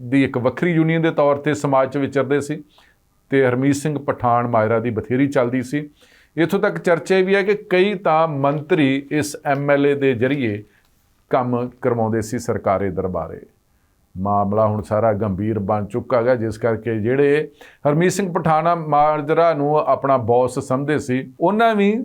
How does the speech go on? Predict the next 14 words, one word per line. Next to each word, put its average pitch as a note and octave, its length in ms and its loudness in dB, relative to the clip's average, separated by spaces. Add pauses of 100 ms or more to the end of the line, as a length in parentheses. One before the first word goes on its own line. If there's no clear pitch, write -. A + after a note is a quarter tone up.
(200)
ਤਿੰਨ E3 160 0
ਸੌ F3+ 180 2
ਸੱਠ E3 300 0
ਕੀ G3 260 -4
ਸੱਤ C#3+ 300 -2
ਸੌ C#3+ 180 -2
ਵੀਹ E3+ 180 2
ਡਿਗਰੀ C3 300 2
'ਤੇ B2 160 0
ਯੂ A2+ 320 -2
ਟਰਨ G#2+ 280 0
ਲੈ G2+ 160 2
ਲਿਆ A2+ 140 2
ਹੈਗਾ। G#2+ 300 -2